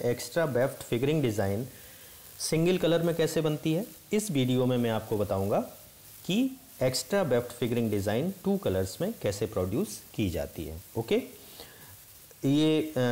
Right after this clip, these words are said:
ये भी बता दूं कि इसके पहले मैंने जो भी वीडियोज़ बनाए हैं उनको अगर आप देखना चाहें तो इस वीडियो में जो आई बटन है उसको क्लिक करके आप देख सकते हैं और इससे रिलेटेड वीडियो जो भी, अ, informative वीडियो हैं वो आप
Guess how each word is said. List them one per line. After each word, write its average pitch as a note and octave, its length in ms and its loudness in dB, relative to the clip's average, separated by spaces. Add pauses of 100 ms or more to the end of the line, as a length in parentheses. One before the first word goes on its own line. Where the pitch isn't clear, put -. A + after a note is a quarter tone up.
(180)
ये A#2 160 4
भी D#3 120 2
बता D3 260 2
दूं E3 180 2 (340)
कि B2 400 2 (100)
इसके C3 220 -2
पहले C3+ 280 2
मैंने C3+ 200 2
जो B2 160 0
भी B2+ 100 0
वीडियोज़ A#2 460 0
बनाए G#2+ 320 2 (400)
हैं G2+ 280 0 (120)
उनको A2+ 320 0
अगर A2+ 320 2
आप A2 120 0
देखना G#2+ 380 -2
चाहें B2 300 -2
तो B2+ 180 0
इस G2 380 -4
वीडियो G#2+ 440 0
में G#2+ 120 -2
जो G#2+ 120 0
आई G2+ 180 2
बटन F#2 340 -2
है C3+ 120 -2 (540)
उसको D3+ 380 2 (460)
क्लिक F#3+ 260 0
करके A#2 260 0
आप A2 140 2
देख A#2 260 -2
सकते D#3+ 300 -2
हैं F#3 200 2
और B2+ 400 -2
इससे C#3+ 280 0
रिलेटेड B2 480 2
वीडियो A#2+ 320 2
जो A2+ 180 2
भी, A#2 260 2
अ, F#2+ 60 -2 (560)
informative C3 580 2
वीडियो A2+ 360 2
हैं B2+ 160 -2 (100)
वो A2 160 0
आप A#2 260 -2